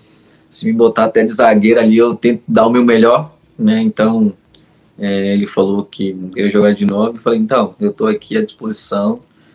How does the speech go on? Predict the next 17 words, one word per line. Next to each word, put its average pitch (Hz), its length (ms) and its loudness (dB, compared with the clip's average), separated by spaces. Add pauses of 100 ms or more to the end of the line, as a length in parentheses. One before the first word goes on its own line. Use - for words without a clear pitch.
(500)
Então, 107 420 2
graças 110 340 2
a 110 100 2
Deus, 110 420 0
né, 120 320 0 (260)
ali 104 260 2
eu 107 180 2 (600)
tive 101 180 -6
o - 40 -12
privilégio 104 560 0
de, 98 300 -2 (760)
de 107 120 0
também, 113 540 4
né, 214 180 0
de 208 120 -6
tá 107 140 0
desco-, 208 460 -4